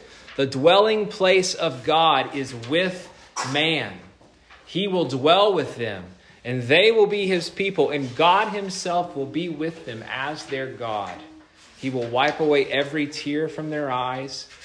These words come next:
and death shall be no more. Neither shall there be mourning, nor crying, nor pain anymore, for the former things have passed away.' And he who was seated on the throne said,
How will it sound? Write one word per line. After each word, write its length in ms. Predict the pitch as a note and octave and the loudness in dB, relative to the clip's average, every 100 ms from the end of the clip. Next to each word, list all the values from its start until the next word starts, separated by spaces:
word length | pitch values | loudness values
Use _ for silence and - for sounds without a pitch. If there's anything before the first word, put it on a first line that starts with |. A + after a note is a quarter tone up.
| - - A2+ | -20 -18 -14
and 180 | A2+ A2 | -12 0
death 360 | D3 E3 E3 | 4 4 0
shall 280 | - D#3+ C#3+ | -2 2 2
be 160 | C#3+ D3 | 0 -4
no 220 | C#3+ C#3+ | -2 -4
more. 520 | C3+ C3 C3+ C#3+ D3+ - - _ | -4 -2 -2 -4 -6 -14 -20 _
Neither 360 | B2 C#3 E3+ F3 | -2 2 2 2
shall 260 | - D#3+ D3 | 2 4 4
there 120 | C3+ | 2
be 160 | A#2+ | 0
mourning, 600 | A2+ B2 D#3 F#3 G#3 G3+ D#3 | -4 0 2 4 4 4 4
nor 160 | B2+ | 0
crying, 600 | A#2+ - F#3 F#3+ F#3+ F#3 | -2 0 4 4 4 0
nor 180 | C3 B2+ | -2 -4
pain 440 | - - E3 F#3+ F#3+ | -6 -4 0 0 0
anymore, 420 | F#3+ F#3 F#3 F3+ | -2 -2 0 -2
for 160 | C#3+ | -4
the 100 | C3+ | -10
former 460 | A#2+ - D#3+ F3 E3+ | -10 -8 -6 -4 -6
things 640 | E3+ C3+ B2+ B2+ B2+ - - _ _ _ | -8 -8 -8 -10 -12 -16 -18 _ _ _
have 220 | B2 B2 | -14 -12
passed 540 | - B2 A2+ A#2 - - | -6 -4 -2 -4 -10 -10
away.' 420 | G#2+ G2+ F#2 E2 - _ - _ _ _ _ _ _ _ - | -8 -8 -8 -14 -20 _ -20 _ _ _ _ _ _ _ -14
And 120 | A2 | -14
he 300 | G#2+ C#3 D3 | -8 -4 -4
who 120 | C#3 | -4
was 200 | A2+ G#2+ | -8 -8
seated 320 | - C3+ C3 | -6 -6 -4
on 140 | A#2+ A2+ | -6 -10
the 80 | G#2 | -12
throne 480 | - A#2 A#2 A2 | -10 -6 -6 -8
said, 440 | G#2 A2 G#2+ G#2 | -12 -8 -8 -8